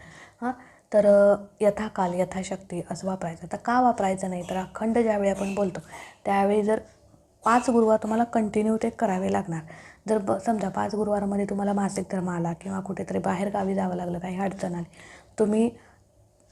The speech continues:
अ, नाही ना करू शकत मग ते. आणि जर अखंड बोलला तर ते करावेच लागतात कोणत्याही परिस्थितीत. म्हणून अखंड शब्द वापरायचा नाही. तर ठीक आहे, तर अशा प्रकारे संकल्प झाला. आता सेवा काय करायची? सगळ्यात पहिले स्वामी स्तवन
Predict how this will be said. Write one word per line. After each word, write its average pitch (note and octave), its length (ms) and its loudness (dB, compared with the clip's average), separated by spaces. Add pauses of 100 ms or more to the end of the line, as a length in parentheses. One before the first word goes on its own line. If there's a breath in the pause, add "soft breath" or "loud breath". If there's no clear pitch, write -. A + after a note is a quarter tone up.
(120)
अ, G3+ 180 0
नाही A3+ 220 2
ना A#3 140 4
करू F#3 200 -2
शकत F3+ 360 -6
मग F#3+ 160 -4
ते. - 360 -10 (400 soft breath)
आणि G#3 200 -2
जर A3+ 120 2 (100)
अखंड A#3+ 300 2
बोलला G#3+ 240 0
तर A3+ 200 -6
ते C4+ 40 2
करावेच B3+ 500 0
लागतात F3+ 260 -6 (140)
कोणत्याही G3 340 -4
परिस्थितीत. F3+ 420 -6 (340 loud breath)
म्हणून A3 240 0
अखंड G#3+ 480 -4
शब्द G3 240 -4
वापरायचा F#3 480 -6
नाही. F3 120 -6 (360 loud breath)
तर - 40 -14
ठीक A3+ 220 -4
आहे, A3+ 80 -10 (360 loud breath)
तर G#3+ 80 0 (180)
अशा G3+ 200 -2
प्रकारे G3+ 440 -4 (240)
संकल्प G3 360 -2
झाला. F#3 220 -4
आता - 460 -6
सेवा G#3+ 300 0
काय G#3 180 -4
करायची? E3+ 320 -6
सगळ्यात G#3 320 0 (100)
पहिले G#3+ 200 -2
स्वामी G3 300 -4
स्तवन G3+ 340 -2